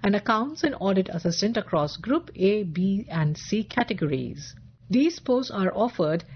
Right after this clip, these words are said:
at pay levels ranging from level five to level ten as per the seven C P C, with age limits varying between thirty to forty-five years.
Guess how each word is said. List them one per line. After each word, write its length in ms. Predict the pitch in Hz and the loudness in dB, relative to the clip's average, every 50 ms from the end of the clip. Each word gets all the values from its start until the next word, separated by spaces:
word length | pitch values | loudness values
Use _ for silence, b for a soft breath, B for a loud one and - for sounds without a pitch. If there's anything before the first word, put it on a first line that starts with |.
| B B | B B
at 280 | - 160 170 165 - - | -2 -2 -2 -2 0 2
pay 200 | - 240 262 262 | 2 2 4 4
levels 440 | 233 185 170 165 170 175 175 - - - - | 2 2 2 2 2 0 -2 -4 -10 -6 -2
ranging 440 | 175 175 180 185 175 175 180 202 220 | 2 2 4 4 4 2 2 0 0
from 360 | - - 185 165 156 151 156 | -2 0 0 0 0 0 0
level 260 | 156 165 160 156 151 | 0 0 0 0 -2
five 400 | 151 - - 190 190 214 254 269 | -4 0 0 2 2 2 0 0
to 100 | - 226 | 0 0
level 300 | 180 165 160 151 147 143 | 2 2 2 2 0 -2
ten 360 | 143 - - 165 165 196 233 B B B B _ - - - - | -2 0 0 2 4 2 2 B B B B _ -20 -10 -4 -4
as 120 | 180 - | -4 -2
per 120 | - - 180 | 0 0 0
the 120 | 165 165 | 2 2
seven 300 | 156 - 175 160 160 156 | 2 2 0 0 0 -2
C 200 | 165 - 160 143 | -2 -2 -2 -2
P 120 | - 156 | 0 -2
C, 340 | 151 - - 196 240 277 277 B B B B | -2 0 0 0 0 0 -4 B B B B
with 180 | 220 220 208 - | 0 0 4 4
age 240 | 254 285 277 - 277 | 4 2 2 2 0
limits 300 | 240 226 233 233 - - | 0 2 2 0 0 0
varying 360 | 202 202 202 202 202 202 196 | 2 2 4 4 2 2 0
between 300 | 190 180 - 190 185 185 | 0 0 2 2 2 2
thirty 300 | 185 196 185 170 175 165 | 2 2 0 2 0 0
to 100 | 170 180 | 0 0
forty-five 560 | - - 180 139 139 139 - 156 147 143 147 | 0 2 2 2 2 0 -2 -2 -2 0 2
years. 540 | 175 185 165 139 - - - - - - | 2 2 2 0 -2 -6 -10 -14 -16 -16